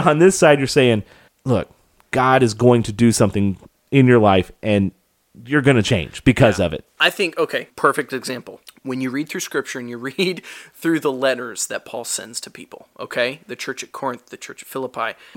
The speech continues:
Speaker 2: l-, these letters to Timothy. He is so upfront, above board. "Here are your issues.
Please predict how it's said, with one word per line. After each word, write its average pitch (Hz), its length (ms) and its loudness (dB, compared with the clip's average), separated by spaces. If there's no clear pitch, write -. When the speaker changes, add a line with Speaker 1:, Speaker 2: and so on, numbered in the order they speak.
Speaker 2:
l-, 151 160 -4
these 131 340 -12
letters 135 300 -6
to 143 80 -12
Timothy. 165 460 -12
He 180 260 -12
is 123 120 -10
so 147 680 -4
upfront, 131 760 -8
above 135 420 -4
board. 127 440 -4
"Here 190 340 -4
are 143 220 -2
your 131 260 -12
issues. 185 720 -8